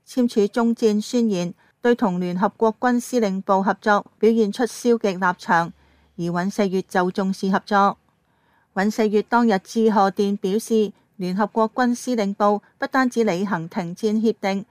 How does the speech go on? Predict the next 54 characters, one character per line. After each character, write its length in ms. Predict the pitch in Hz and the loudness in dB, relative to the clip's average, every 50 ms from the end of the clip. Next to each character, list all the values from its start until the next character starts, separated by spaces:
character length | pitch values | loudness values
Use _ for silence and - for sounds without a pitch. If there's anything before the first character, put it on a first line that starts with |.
| _ _ _ _ _ _ | _ _ _ _ _ _
喺 120 | - 208 | -2 0
發 140 | 226 - 233 | 2 2 0
生 240 | 226 - 254 233 233 | 0 0 0 0 0
緊 240 | - 196 180 185 214 | 0 0 -2 -2 -2
急 100 | - 240 233 | -2 -4 -4
情 280 | - - 233 175 170 180 | -2 -4 -4 -4 -4 -2
況 220 | - 226 208 208 | 0 0 0 0
嘅 240 | 202 214 202 208 208 | 0 0 0 0 -2
時 200 | - - 190 180 | -4 -6 -6 -2
候， 280 | 180 214 202 202 - - _ _ _ | 0 0 0 0 -2 -6 _ _ _
即 100 | - 247 | -6 -6
使 220 | 240 - - 214 220 | -4 -2 0 0 2
冇 200 | 214 185 185 202 | 2 2 0 -2
聯 200 | 190 175 165 180 | -2 -4 -4 -4
合 80 | 208 190 | -4 -4
國 240 | - - 220 202 - | -4 -2 -4 -2 -2
安 200 | 226 233 233 220 | 0 0 0 0
理 160 | 214 180 190 202 | 0 -2 -2 -4
會 240 | 190 180 175 208 | -4 -4 -4 -4
決 220 | 214 - - 226 226 _ | -4 -4 -4 -6 -6 _
議， 260 | - 185 190 214 208 - _ _ _ _ | -6 -4 -4 -4 -4 -6 _ _ _ _
亦 100 | - 233 | -4 -4
都 140 | 233 - 294 | -4 -2 -2
會 240 | 277 220 196 202 208 | 0 2 2 2 0
自 220 | - - 208 190 | -2 -4 -6 -6
動 260 | 185 - 185 185 185 190 | -4 -4 -6 -6 -6 -8
整 180 | - 190 185 208 | -6 -6 -6 -4
合 120 | 202 214 196 - | -2 -4 -2 -2
友 220 | 185 160 170 185 | -2 -2 -2 -2
邦 260 | - - 220 220 220 | 0 0 0 2 0
國 180 | 214 - 190 190 - | 0 -2 -2 -2 -2
嘅 180 | 202 190 190 | -4 -4 -4
戰 220 | 185 - 208 196 196 | -4 -4 -6 -4 -2
鬥 160 | 208 190 190 | 0 0 0
力， 220 | 190 185 180 - _ _ _ _ _ _ | 0 -2 -4 -4 _ _ _ _ _ _
提 180 | - 226 202 | -2 0 0
供 220 | 202 - 269 269 247 | 0 0 0 0 0
俾 160 | - 196 220 | 2 2 2
韓 240 | 220 208 190 170 170 | 2 2 0 0 0
美 240 | 175 175 170 185 208 | -2 -4 -4 -4 -2
聯 180 | 196 180 170 165 | -4 -4 -4 -4
合 80 | 190 185 | -6 -6
軍。 420 | - - 226 226 226 220 220 - _ _ _ _ _ _ _ _ _ _ _ _ _ _ _ _ _ - | -2 2 2 2 2 2 0 -4 _ _ _ _ _ _ _ _ _ _ _ _ _ _ _ _ _ 0
當 180 | 226 226 233 | 2 4 4
日， 180 | 226 208 190 - _ _ _ _ _ | 4 4 2 0 _ _ _ _ _
南 200 | - 190 180 180 | -2 0 0 0
韓 300 | 185 202 196 175 185 190 | 2 2 0 0 0 0
國 160 | - 240 226 | 0 2 2
防 300 | 220 - 202 170 170 175 | 2 4 2 0 0 0
部 200 | - - 202 202 | -2 0 0 0
長 220 | - 208 190 214 233 | 0 0 0 0 0
申 220 | - 254 247 240 | 0 0 2 2
元 260 | 233 202 170 165 175 | 2 2 0 -2 -4
直 160 | - - 208 | -4 -4 -6